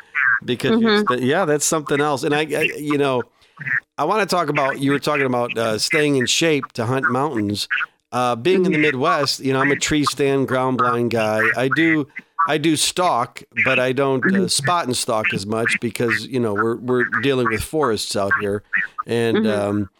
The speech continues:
Speaker 1: and so there is a difference. There's a conditioning for mountain hunting. I had hunted once in the Cumberland Mountains of Tennessee, and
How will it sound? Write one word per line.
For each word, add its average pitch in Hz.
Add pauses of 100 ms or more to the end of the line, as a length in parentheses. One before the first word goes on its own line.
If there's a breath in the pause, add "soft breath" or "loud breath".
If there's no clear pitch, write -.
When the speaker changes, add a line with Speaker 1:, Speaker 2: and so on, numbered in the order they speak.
(540 soft breath)
Speaker 1:
and 139
so 156
there 160
is 226
a 240
difference. 180
There's 139
a 131
conditioning 156
for 131
mountain 135
hunting. 135
I 117
had 123
hunted 151
once 131 (360 soft breath)
in 131
the 147
Cumberland 156
Mountains 123
of 120
Tennessee, 165
and 147